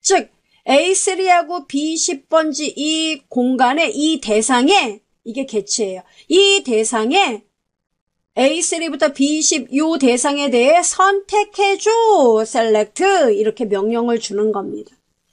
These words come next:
엔터 꽝. 어때요? 알아서 대소문 저-, 막 정리되죠? 예. 이렇게 여러분이 썼어요.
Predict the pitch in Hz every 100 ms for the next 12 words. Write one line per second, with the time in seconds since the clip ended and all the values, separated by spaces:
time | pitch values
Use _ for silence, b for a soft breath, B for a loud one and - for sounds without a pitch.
0 | _ 311 339 381 359 311 285 339 427 _
1 | _ _ _ _ _ _ _ _ _ _
2 | _ _ _ _ - 277 277 220 185 _
3 | _ - 226 247 285 311 285 294 226 226
4 | 269 262 254 220 220 220 _ - 226 220
5 | 240 285 240 - 349 381 - - 349 233
6 | b b b b - 427 453 - - 392
7 | 392 269 233 247 254 254 254 285 285 -
8 | 202 190 220